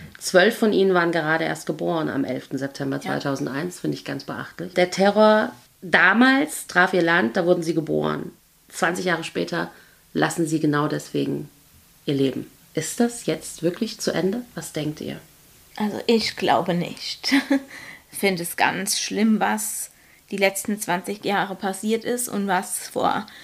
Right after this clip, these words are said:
Speaker 2: ein paar Wochen passiert ist. Und ich glaube nicht, für mein Gefühl ist so, dass Am-, äh, ist, dass Amerika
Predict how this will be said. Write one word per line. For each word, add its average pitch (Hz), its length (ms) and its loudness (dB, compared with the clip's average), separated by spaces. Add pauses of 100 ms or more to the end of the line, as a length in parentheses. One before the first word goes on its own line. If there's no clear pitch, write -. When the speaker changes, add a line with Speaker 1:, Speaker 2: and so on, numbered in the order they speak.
(160)
Speaker 2:
ein 190 160 -4
paar 190 280 0
Wochen 247 280 0
passiert 262 480 -2
ist. 262 400 -6
Und 196 380 -4 (500)
ich - 260 -4
glaube 214 480 2
nicht, 226 680 -2 (260)
für - 160 0
mein 220 320 6
Gefühl 226 480 -2
ist - 360 -2
so, 208 260 0
dass 202 240 0
Am-, - 140 0 (140)
äh, 202 100 -2 (100)
ist, 208 460 -6
dass 208 180 0
Amerika 208 800 0